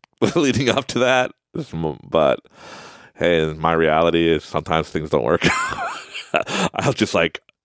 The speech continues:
halfway through the story, like, "What was the main point of this? How is this gonna be with accountability?" <laughs> Just talking about playing paintball. Uh,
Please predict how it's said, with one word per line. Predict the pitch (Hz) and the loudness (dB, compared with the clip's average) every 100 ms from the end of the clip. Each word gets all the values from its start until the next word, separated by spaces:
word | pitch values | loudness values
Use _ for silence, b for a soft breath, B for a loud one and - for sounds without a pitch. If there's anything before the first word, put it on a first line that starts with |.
| - | -4
halfway | - 92 90 | 0 2 0
through | 85 90 | 0 2
the | 82 | 2
story, | - 80 | 2 2
like, | 76 76 | 2 0
"What | - 85 101 - | 0 2 2 2
was | 92 | 0
the | - 69 | 0 -2
main | 76 80 85 90 90 | -4 0 2 2 -4
point | - 85 80 71 | -4 0 0 0
of | 62 | 0
this? | 62 - | -2 0
How | - 95 85 | 0 2 2
is | 76 | 2
this | 82 - | 0 0
gonna | 80 | -4
be | 80 82 | 0 2
with | 85 | 2
accountability?" | - - 65 82 82 80 76 50 - - - | -2 -2 0 2 4 4 4 2 0 -2 -6
<laughs> | 165 - - 587 659 B B B B | 0 2 2 -2 -2 B B B B
Just | 196 - _ | -4 -4 _
talking | - 104 - 104 | -2 -2 0 2
about | 95 92 90 - | 2 4 2 2
playing | 95 95 92 | 0 2 2
paintball. | - 98 123 - 71 64 - B B B B B B B - | 2 2 2 0 2 2 -4 B B B B B B B 0
Uh, | 95 92 90 | 4 4 2